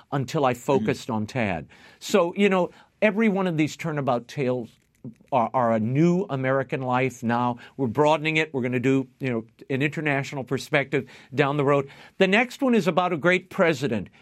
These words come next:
Speaker 1: who didn't start out so great, um, and h-, yet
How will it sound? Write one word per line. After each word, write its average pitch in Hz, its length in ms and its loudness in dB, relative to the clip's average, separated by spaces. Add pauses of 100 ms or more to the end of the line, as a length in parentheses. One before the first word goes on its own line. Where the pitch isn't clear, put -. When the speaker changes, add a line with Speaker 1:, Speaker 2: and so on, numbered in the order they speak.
Speaker 1:
who 170 140 0
didn't 190 300 4
start 160 420 2
out 151 240 0
so 120 180 -2
great, 90 380 -2 (360)
um, 135 500 0 (140)
and 156 200 0
h-, - 320 -10
yet 220 380 2